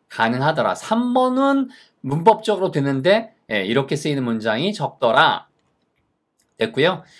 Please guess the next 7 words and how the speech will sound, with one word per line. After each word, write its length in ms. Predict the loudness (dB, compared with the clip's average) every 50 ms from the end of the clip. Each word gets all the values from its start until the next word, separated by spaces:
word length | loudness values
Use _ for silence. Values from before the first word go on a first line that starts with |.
| -20 _ -6
이 180 | -2 0 2
번 160 | 4 6 6 6
한번 200 | 4 4 2 2
가볼까요? 520 | 0 0 0 0 2 4 4 4 2 -2 -8 _ _
탐, 360 | 0 2 2 2 0 -2 -8 -14 _ _ _
샤워를 580 | -12 -4 0 4 4 6 6 6 4 4 2 2
해. 500 | 2 2 2 2 2 2 0 -4 -8 _